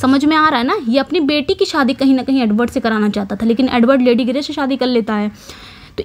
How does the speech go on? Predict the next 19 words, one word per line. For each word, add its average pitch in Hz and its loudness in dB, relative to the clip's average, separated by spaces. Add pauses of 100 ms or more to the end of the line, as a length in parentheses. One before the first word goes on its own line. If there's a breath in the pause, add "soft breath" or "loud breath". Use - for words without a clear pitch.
इसी 330 2
वजह 247 2
से 214 -6
अब 277 -2
वारविक 294 0
इसके - -6
पास 294 0
आ 294 -2
गया, 277 0
क्वीन 294 4
मार्गरेट 247 0
के - -8
पास, 285 -6
तो 311 -4
ये 277 2
अपनी 277 2
बेटी 233 2
की 330 -4
शादी 240 -2